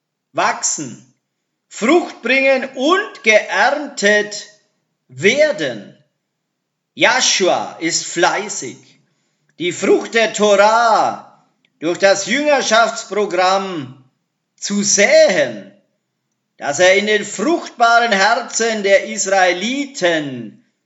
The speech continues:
gestartet hat. Es muss mit Hilfe von Gebet,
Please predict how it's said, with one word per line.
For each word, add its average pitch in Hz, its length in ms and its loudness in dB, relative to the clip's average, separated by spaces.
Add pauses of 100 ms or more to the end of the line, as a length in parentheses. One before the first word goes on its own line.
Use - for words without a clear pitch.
(120)
gestartet 156 1600 -6 (440)
hat. - 480 -4 (1080)
Es 139 200 -6
muss 202 180 -2
mit 208 140 0
Hilfe 240 400 0
von 233 220 2
Gebet, 233 840 -4